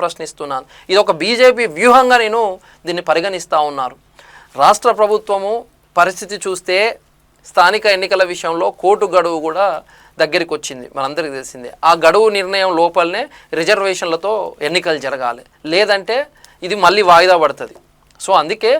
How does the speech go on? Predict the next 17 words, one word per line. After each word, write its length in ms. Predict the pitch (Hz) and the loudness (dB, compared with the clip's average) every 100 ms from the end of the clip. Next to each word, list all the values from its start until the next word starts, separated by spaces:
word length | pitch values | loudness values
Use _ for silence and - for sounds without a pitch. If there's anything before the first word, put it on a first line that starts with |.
| - - - | -4 -20 0
ప్రత్యేక 680 | 170 170 _ - 240 240 240 175 | 0 0 _ 4 4 4 0 0
జీవో 220 | 180 208 214 180 | -4 2 2 4
ద్వారానే 420 | 190 185 180 196 190 | 4 4 0 -6 -2
ఫార్టీ 240 | 185 220 214 | -2 -2 -4
టూ 80 | 202 190 | -2 -2
పర్సెంట్ 320 | 180 185 160 | -2 -4 -6
రిజర్వేషన్లను 720 | 160 175 170 165 160 160 160 - 143 | -6 -6 -6 -8 -6 -4 -4 -6 -2
అమలు 240 | 196 240 247 | 2 2 0
చేయాలని 560 | 196 196 190 180 160 185 160 | -2 4 6 6 2 0 -4
ఈరోజు 320 | 160 160 180 165 | -2 -2 -2 0
రాష్ట్ర 280 | 147 185 180 170 | 0 0 -4 -4
ప్రభుత్వాన్ని 460 | 160 160 147 160 - | -4 -4 -6 -6 -8
సూచిస్తున్నాను, 720 | 170 170 165 165 156 147 175 - | -8 -8 -12 -10 -6 -4 -6 -6
కోరుతున్నాను, 580 | 151 175 165 156 139 190 170 | -4 -4 -6 -8 -8 -6 -4
డిమాండ్ 300 | 165 208 175 | -2 -2 -4
చేస్తున్నాను. 480 | 175 - 151 135 117 _ - - _ - | -8 -10 -8 -8 -8 _ -20 -20 _ -2
వేరే 200 | 175 220 | 2 4